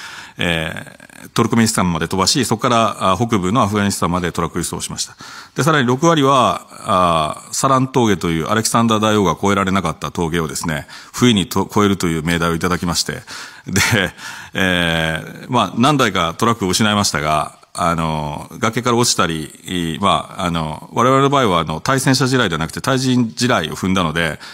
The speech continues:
軽い破損で済みましたけども、まあ、対戦車地雷を踏むと運転手ごとバラバラになりますので、まあ、非常に幸運ではありましたけども、何台か失っ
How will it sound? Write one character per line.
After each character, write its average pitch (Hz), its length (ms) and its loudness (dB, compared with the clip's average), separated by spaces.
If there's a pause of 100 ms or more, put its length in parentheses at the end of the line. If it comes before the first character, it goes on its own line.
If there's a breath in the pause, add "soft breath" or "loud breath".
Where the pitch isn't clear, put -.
(340 loud breath)
軽 104 200 0
い 104 40 2
破 98 100 -2
損 104 160 0
で 98 80 0
済 101 140 -2
み 95 80 2
ま 92 100 2
し - 80 0
た - 80 -2
け 71 80 -6
ど 71 80 -12
も、 76 260 -8 (300 loud breath)
ま 107 100 0
あ、 - 40 -10
対 135 120 2
戦 135 120 2
車 131 120 2
地 120 40 -2
雷 113 200 2
を 80 40 -6
踏 90 40 -2
む 87 120 0
と 82 400 -4
運 110 100 0
転 104 140 0
手 101 80 0
ご 98 60 2
と 95 60 -2
バ 80 120 -2
ラ 156 80 -2
バ 82 80 -2
ラ 87 80 -2
に 85 60 -2
な 78 40 -4
り 76 80 -6
ま 76 80 -8
す - 80 -10
の 85 100 -10
で、 76 240 -6 (440 loud breath)
ま - 280 -4
あ、 92 40 -12
非 104 160 -4
常 101 100 2
に 98 80 0
幸 101 140 0
運 98 100 0
で 92 80 0
は 82 60 0
あ - 20 -4
り 78 60 -6
ま 80 100 -4
し - 60 -2
た 71 100 -6
け 76 80 -10
ど 73 80 -12
も、 78 160 -6
何 117 160 2
台 92 140 -2
か 82 60 -6
失 104 300 0
っ 101 60 -6